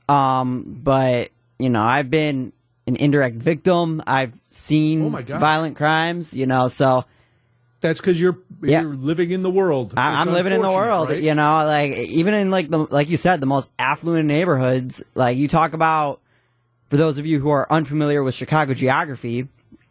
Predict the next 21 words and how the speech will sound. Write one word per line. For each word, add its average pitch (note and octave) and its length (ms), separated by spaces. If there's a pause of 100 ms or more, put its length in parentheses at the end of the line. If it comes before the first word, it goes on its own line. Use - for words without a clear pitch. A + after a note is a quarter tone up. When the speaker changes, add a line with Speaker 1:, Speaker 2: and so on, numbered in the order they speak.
(640)
Speaker 1:
two F#3+ 420
blocks, D#3 640
like, C3+ 160
right C3+ 220
on G3 100
the G3 60
lakefront, E3 580 (640)
directly D#3+ 520
due D#3 340
east D#3+ 280
of B2 100
Wrigley C3+ 240
Field. A2+ 320 (800)
Speaker 2:
Yeah. D3+ 240 (180)
Speaker 1:
Like, A#2+ 180
you're D3+ 80
talking F3 200
about F3 120
a D#3+ 60
place D#3+ 420
that D3 340